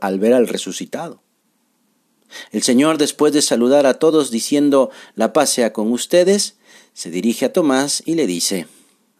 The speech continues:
"Acerca aquí tu dedo y mira mis manos. Trae tu mano y métela en mi costado.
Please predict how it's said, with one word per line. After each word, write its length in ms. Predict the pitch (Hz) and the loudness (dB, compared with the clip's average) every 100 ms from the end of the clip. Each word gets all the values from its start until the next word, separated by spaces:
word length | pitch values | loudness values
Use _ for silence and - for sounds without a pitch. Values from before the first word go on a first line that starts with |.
| - | -12
"Acerca 420 | 101 185 165 101 | -4 -2 0 -4
aquí 200 | 95 110 | -4 -4
tu 140 | 113 | 0
dedo 320 | 107 135 143 139 - - | 2 4 2 -2 -14 -20
y 80 | - | -14
mira 240 | 87 101 117 | -6 -2 0
mis 240 | 117 104 | 0 -2
manos. 480 | 139 151 - - - _ _ _ | -6 -8 -16 -20 -20 _ _ _
Trae 220 | - 101 | -4 -4
tu 120 | 120 | 2
mano 320 | 131 139 160 180 | 4 4 4 2
y 80 | |
métela 440 | 151 131 175 170 170 | 2 0 0 0 0
en 80 | 170 | -2
mi 80 | |
costado. 560 | 156 147 - 180 113 - | -2 -4 -4 -8 -8 -12